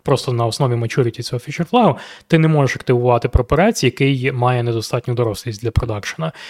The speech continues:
І тому от, е, коли feature флаги починають впроваджуватися в систему, то їхня, е, е, не хочеться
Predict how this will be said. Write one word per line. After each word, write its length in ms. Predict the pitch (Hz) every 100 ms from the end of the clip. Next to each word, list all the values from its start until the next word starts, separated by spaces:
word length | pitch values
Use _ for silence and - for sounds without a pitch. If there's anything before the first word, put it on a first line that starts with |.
| - -
І 80 |
тому 360 | 131 156 165 151
от, 220 | 139 -
е, 280 | 160 135 123 - -
коли 240 | - 160 160
feature 260 | 139 -
флаги 280 | - 160 135
починають 400 | 131 - 131 120
впроваджуватися 800 | - 139 127 120 120 120 135 160
в 60 | 143
систему, 460 | 160 - 262 190
то 140 | 208 139
їхня, 440 | 156 - 143 127 - - _ -
е, 320 | 127 127 123 127 131 _ 170
е, 420 | 156 135 131 127 131 147 147 147 147 160 156
не 80 | 139
хочеться 400 | 120 - -